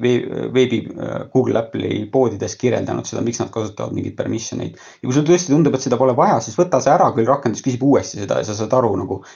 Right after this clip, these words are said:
mis kontekstis seda küsiti. Äh, see, aa, äh,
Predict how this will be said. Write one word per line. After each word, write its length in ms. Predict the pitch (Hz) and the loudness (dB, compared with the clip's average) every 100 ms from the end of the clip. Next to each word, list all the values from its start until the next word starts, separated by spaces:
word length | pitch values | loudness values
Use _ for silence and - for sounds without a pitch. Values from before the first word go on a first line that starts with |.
| - | -2
mis 120 | 117 - | -2 2
kontekstis 600 | 120 117 104 - 101 - | 2 2 -2 -6 -12 -8
seda 140 | 107 | -6
küsiti. 420 | 117 110 95 - - _ - - - - _ | -4 -6 -8 -12 -14 _ -20 -20 -20 -20 _
Äh, 340 | - 113 113 120 | -2 0 0 -2
see, 120 | - 110 | -2 0
aa, 140 | 139 101 - | 2 0 -2
äh, 140 | 113 | -2